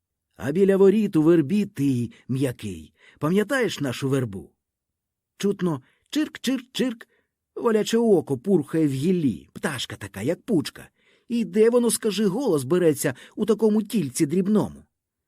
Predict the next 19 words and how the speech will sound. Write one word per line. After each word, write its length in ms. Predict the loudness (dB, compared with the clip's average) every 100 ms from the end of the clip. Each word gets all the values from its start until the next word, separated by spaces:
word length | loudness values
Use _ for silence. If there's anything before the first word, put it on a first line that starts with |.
| _
Або 240 | -2 0 2
підеш 360 | 0 -2 -4
на 120 | -4
грядки, 680 | -2 0 0 -2 -8 -14 -16 _ _ _
картоплі 600 | -10 -4 0 0 2 2
попідводилися 840 | 2 0 2 4 4 4 2 0
на 120 | -2
росу, 480 | 0 0 0 0 -2 -8 _
цвітуть. 720 | -10 -8 -8 -10 -10 -14 _ _ _ -20 _
Немає 400 | -8 -2 0 2
мені 220 | 2 2
кращого 560 | 0 -4 -4 -4 -2 -2
духу, 440 | 0 -2 0 -2 -4 -6
як 200 | -4 -2
от 120 | -2
хліба 440 | -4 -2 -2 -2 -6 -18 -14
та 100 | -8
картопляного 800 | -8 -8 -6 -6 -2 0 -2 -6
цвіту». 500 | -8 -8 -10 -16 _